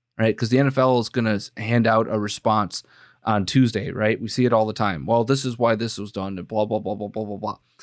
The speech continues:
That's not good enough. Let me hear from the official as to why they called what they called or how they saw what they saw, right? I need to, I, that, like, that is relevant information to the game.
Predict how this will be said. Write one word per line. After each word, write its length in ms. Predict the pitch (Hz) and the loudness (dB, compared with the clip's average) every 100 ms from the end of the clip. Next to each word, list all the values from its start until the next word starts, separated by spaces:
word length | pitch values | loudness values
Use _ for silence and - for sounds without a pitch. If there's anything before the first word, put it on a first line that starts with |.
| - - | -10 0
That's 180 | 226 | 2
not 140 | 269 127 | 2 2
good 160 | 110 | -2
enough. 300 | 101 101 175 _ _ - | 0 -2 -2 _ _ 2
Let 80 | |
me 120 | 196 160 | 2 4
hear 220 | 165 175 | 2 0
from 160 | 160 | 0
the 100 | 147 | 0
official 360 | 117 160 156 123 | 2 0 0 0
as 100 | 117 | 0
to 80 | - | -4
why 300 | 117 110 127 | -2 0 2
they 160 | 127 117 | 0 -2
called 280 | - 127 | -2 -4
what 140 | 123 113 | -4 -8
they 100 | 101 | -8
called 320 | - 127 131 | -2 0 2
or 140 | 104 | 0
how 220 | 98 110 120 | 0 0 0
they 180 | 117 | -2
saw 240 | 104 113 117 | -2 -2 -2
what 160 | 117 | -4
they 100 | 98 | -10
saw, 340 | 98 - 127 - _ _ - | -6 -2 -2 -4 _ _ 0
right? 340 | 113 131 139 _ _ _ _ - | 2 2 0 _ _ _ _ 2
I 60 | |
need 200 | 160 190 | 4 4
to, 200 | 127 120 - - | 0 -4 -4 -2
I, 80 | 123 | 0
that, 420 | 127 127 131 117 | 0 0 -2 0
like, 220 | 135 110 | 0 0
that 240 | 120 165 240 | 0 0 2
is 300 | 175 - _ _ _ - | 0 -2 _ _ _ -2
relevant 520 | 143 185 170 143 135 | 2 4 4 4 4
information 720 | 131 131 117 123 135 104 98 92 | 0 0 -2 0 0 -2 -6 -2
to 100 | 113 | -2
the 80 | 107 | 0
game. 340 | 123 135 - | 0 -2 -6